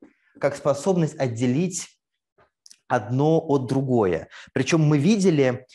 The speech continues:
что человек воспринимает, он говорит, что суккала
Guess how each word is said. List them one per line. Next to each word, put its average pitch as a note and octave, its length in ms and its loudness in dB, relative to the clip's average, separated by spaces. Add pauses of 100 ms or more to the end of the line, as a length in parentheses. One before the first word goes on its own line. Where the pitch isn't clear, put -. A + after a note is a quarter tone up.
(100)
что B2+ 800 0 (200)
человек C#3 840 0 (160)
воспринимает, C#3+ 1200 0
он A#2+ 120 -4
говорит, A#2 300 0
что - 160 -8
суккала D#3 800 0